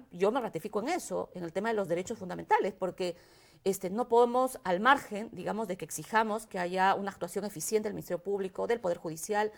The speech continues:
y que el Congreso no esté haciendo leyes pro delito, pro crimen. Entonces, de la misma manera, necesitamos que los estándares de debido proceso se apliquen absolutamente a todos,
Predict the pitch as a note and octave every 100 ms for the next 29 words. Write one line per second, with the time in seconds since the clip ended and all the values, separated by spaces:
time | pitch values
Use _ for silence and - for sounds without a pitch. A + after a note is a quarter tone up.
0 | - - - F#3 G3+ F#3 F#3+ A3 A#3 G#3
1 | G#3 A3+ A3+ A3 G#3+ A3 G3+ G#3+ - G#3+
2 | G#3 G#3+ F3 F#3+ A3+ F#3+ - F#3+ B3+ C4+
3 | C#4 - - - - - - G3 A3+ F3
4 | F3 F3+ A3+ B3+ A#3+ A#3 D4+ G#3 - G#3+
5 | A#3+ - G3 G3 A3 - D4+ F4 A#3+ E3+
6 | E3+ G3+ A3+ F#3 G3 C#4+ C4 F3+ - G#3+
7 | A3+ F#3 - F3 G3+ F#3 F#3 G#3+ A3 -
8 | - - A3 A3+ E3 -